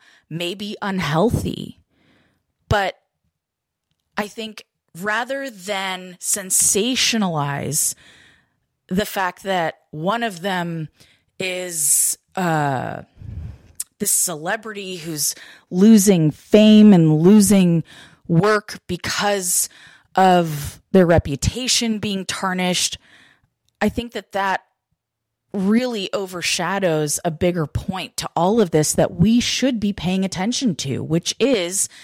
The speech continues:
that domestic violence, intimate partner violence, goes beyond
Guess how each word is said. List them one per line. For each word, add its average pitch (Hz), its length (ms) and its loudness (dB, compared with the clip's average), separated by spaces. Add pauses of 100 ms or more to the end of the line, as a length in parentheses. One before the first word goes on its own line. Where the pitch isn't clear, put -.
(280)
that 208 180 -2 (500)
domestic 220 540 -8
violence, 170 560 -6
intimate 226 440 -2
partner 175 520 -4
violence, 143 760 -4 (320)
goes 220 380 0
beyond 175 880 -2